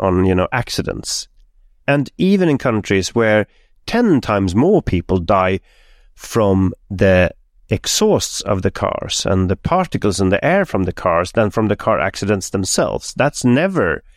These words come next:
where the primary focus on reducing mortality from car is. And I start to get the same feeling here about inequality and health. We don't see the big picture. We don't see what causes most damage.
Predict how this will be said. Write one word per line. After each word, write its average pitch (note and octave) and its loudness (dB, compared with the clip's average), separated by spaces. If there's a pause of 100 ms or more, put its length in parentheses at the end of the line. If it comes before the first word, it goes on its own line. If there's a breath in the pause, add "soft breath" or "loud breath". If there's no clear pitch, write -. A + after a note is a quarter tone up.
(240)
where A2 2
the G2+ 0
primary F#2+ 0
focus F#2 -2
on G2 0
reducing F#2 0
mortality F#2 0
from G#2+ -2
car D#3+ 0
is. - -6 (280 soft breath)
And C3+ 0
I - 0
start D#3+ -4
to - -6
get E3 -2
the D3 -4
same C#3+ 0
feeling D#3+ 2
here A2+ 2
about G#2+ -2 (600)
inequality A#2 0
and G#2+ 0
health. G#2+ -2
We C3 2
don't C3 0
see C3 -4
the A#2 -2
big A#2 -4
picture. - -4
We F#2 0
don't A2+ 0
see G#2+ 0
what G#2+ -2
causes G2+ 0
most G2+ -2
damage. - -4